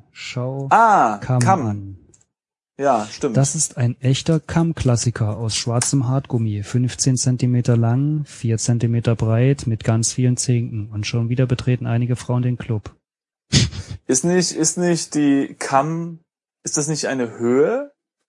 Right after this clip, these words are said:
Speaker 2: Der Kamm ist doch sehr
Speaker 1: Auch, ja. Aber ich glaub,
Speaker 2: Ja?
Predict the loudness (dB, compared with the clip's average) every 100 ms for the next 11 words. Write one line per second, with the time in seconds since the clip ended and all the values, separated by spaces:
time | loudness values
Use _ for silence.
0 | _ _ _ _ _ _ _ _ _ _
1 | _ _ _ -6 -2 0 0 0 -2 0
2 | 2 4 4 4 2 -4 -6 -4 -2 -4
3 | -6 -10 -4 -2 0 2 4 4